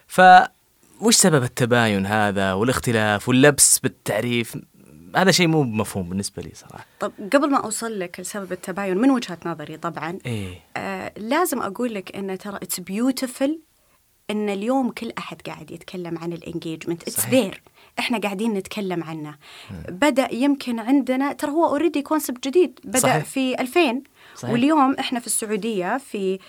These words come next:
Speaker 2: عشرين اثنين وعشرين بدأنا نشوفه حتى في الجهات الحكومية.
Speaker 1: مم.
Speaker 2: بدأ
Speaker 1: مم.
Speaker 2: في،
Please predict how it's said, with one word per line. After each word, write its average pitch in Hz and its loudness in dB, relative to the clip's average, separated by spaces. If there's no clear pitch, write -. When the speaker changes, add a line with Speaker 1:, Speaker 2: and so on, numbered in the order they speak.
Speaker 2:
عشرين 220 -6
اثنين 208 -6
وعشرين 202 -2
بدأنا 233 0
نشوفه 262 -4
حتى 311 -2
في 247 -10
الجهات 180 -10
الحكومية. 170 -10
Speaker 1:
مم. 120 -4
Speaker 2:
بدأ 302 2
Speaker 1:
مم. 117 -10
Speaker 2:
في، 254 -4